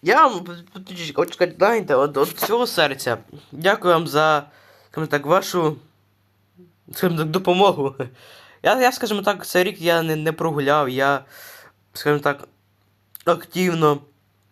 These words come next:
випускав відоси. Особливо, знаєте, я подивився так, мене це після літа іменно, там, де я то випустив перший фіш-, фіш-, шортс, який залетів на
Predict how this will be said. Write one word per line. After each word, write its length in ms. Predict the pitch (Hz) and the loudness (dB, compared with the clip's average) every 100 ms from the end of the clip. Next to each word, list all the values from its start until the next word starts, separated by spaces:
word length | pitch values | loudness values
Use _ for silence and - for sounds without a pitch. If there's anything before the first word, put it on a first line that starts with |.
| _ - - | _ -20 -16
випускав 760 | 113 120 123 143 143 139 151 131 | -14 -8 -2 -2 -2 -6 -4 -4
відоси. 360 | 127 123 127 | -2 -2 -4
Особливо, 340 | 123 151 147 127 | -6 -6 -6 -4
знаєте, 300 | 147 156 131 | -6 -6 -6
я 100 | 127 | -6
подивився 520 | 131 127 131 139 131 | -8 -10 -8 -10 -10
так, 200 | 120 110 | -10 -6
мене 200 | 123 131 | -6 -6
це 140 | 131 | -8
після 440 | - 127 127 131 127 - _ _ | -12 -14 -4 -4 -4 -8 _ _
літа 440 | 92 107 170 190 147 | -12 -10 -10 -6 -4
іменно, 540 | 123 123 117 113 107 | -4 -6 -6 -4 -4
там, 240 | 104 113 113 | -4 -4 -2
де 180 | 117 | 0
я 80 | 117 | 0
то 120 | 117 | -2
випустив 340 | 120 123 - 120 | -6 -10 -12 -4
перший 380 | 156 147 139 135 | 0 0 -2 -8
фіш-, 240 | - - | -12 -8
фіш-, 120 | 151 | -6
шортс, 440 | 156 220 311 320 - - - _ | -2 -2 -2 -6 -18 -20 -20 _
який 340 | - - - 175 | -16 -12 -6 -4
залетів 540 | 143 156 147 170 160 | -2 -2 -2 -6 -4
на 460 | 151 143 127 120 | 0 2 2 0